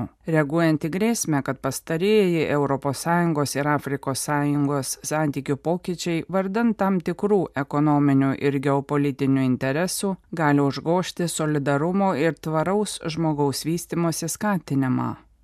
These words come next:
To prašo Komesi, Europos Sąjungos vyskupų konferencijų komisija ir sekam,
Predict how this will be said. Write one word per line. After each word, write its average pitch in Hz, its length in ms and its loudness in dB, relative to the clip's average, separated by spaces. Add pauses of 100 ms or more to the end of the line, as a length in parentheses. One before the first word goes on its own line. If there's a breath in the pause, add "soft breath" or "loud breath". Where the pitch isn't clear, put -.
(160)
To 247 160 0
prašo 180 540 0
Komesi, 190 720 -2 (300)
Europos 160 640 0
Sąjungos 139 500 2
vyskupų 147 400 -6
konferencijų 139 800 0
komisija 175 680 0 (180)
ir 180 80 -2
sekam, 165 640 -2